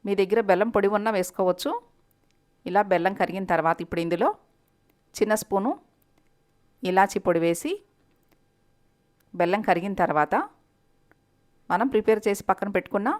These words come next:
ఉండ్రాళ్ళు వేసుకోవాలి. వీటిని ఒక ఐదు నిమిషాలు మూత పెట్టేసి స్టవ్ మీడియంలో పెట్టుకుని ఉండ్రాళ్ళని ఉడికించుకోవాలండి. చూడండి, ఒక ఐదు నిమిషాల తర్వాత కాస్త ఉడికినాయి కదా.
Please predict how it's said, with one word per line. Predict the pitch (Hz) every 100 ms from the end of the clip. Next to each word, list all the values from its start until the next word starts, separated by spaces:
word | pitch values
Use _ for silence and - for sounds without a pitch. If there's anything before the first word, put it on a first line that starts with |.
| - _ _ _ _
ఉండ్రాళ్ళు | 185 175 185 175
వేసుకోవాలి. | 160 156 - 160 165 254 440 _ _ _ _ _ _ _
వీటిని | 190 214 240
ఒక | 226 -
ఐదు | 190 196
నిమిషాలు | 214 220 226 196 339
మూత | 320 220 254
పెట్టేసి | 196 185 175 - 359 - _ _ _
స్టవ్ | - - 226 302
మీడియంలో | 226 240 226
పెట్టుకుని | 214 190 - 214 392 - _ _ _ _ _ _
ఉండ్రాళ్ళని | 180 185 214 196 202
ఉడికించుకోవాలండి. | 170 190 180 - 170 165 165 180 415 _ _ _ _ _
చూడండి, | - 208 233
ఒక | 226 202
ఐదు | 185
నిమిషాల | 196 202 214
తర్వాత | 196 185 185 190 294 466 _ _ _ _ _ _ _ _ _ _
కాస్త | - 185 202 - 294 370 -
ఉడికినాయి | 190 190 196 165
కదా. | 175